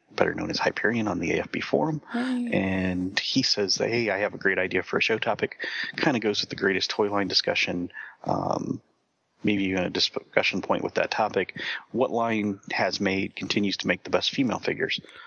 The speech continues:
Speaker 1: Um,
Speaker 2: Great
Speaker 1: I actually
Speaker 2: idea.
Speaker 1: think, yeah, I think that's a great idea
Speaker 2: I do,
Speaker 1: too,
Speaker 2: yeah.
Speaker 1: because,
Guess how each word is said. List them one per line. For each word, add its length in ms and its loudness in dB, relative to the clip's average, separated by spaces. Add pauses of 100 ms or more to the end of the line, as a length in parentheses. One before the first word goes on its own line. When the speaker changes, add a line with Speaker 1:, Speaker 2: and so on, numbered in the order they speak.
(200)
Speaker 1:
Um, 460 -2 (260)
Speaker 2:
Great 280 0
Speaker 1:
I 80 2
actually 240 0
Speaker 2:
idea. 140 -4 (540)
Speaker 1:
think, 100 0
yeah, 140 4
I 60 2
think 160 -4
that's 160 0
a 40 -4
great 200 2
idea 240 2
Speaker 2:
I 20 -2
do, 120 -2
Speaker 1:
too, 80 2
Speaker 2:
yeah. 80 0
Speaker 1:
because, 560 0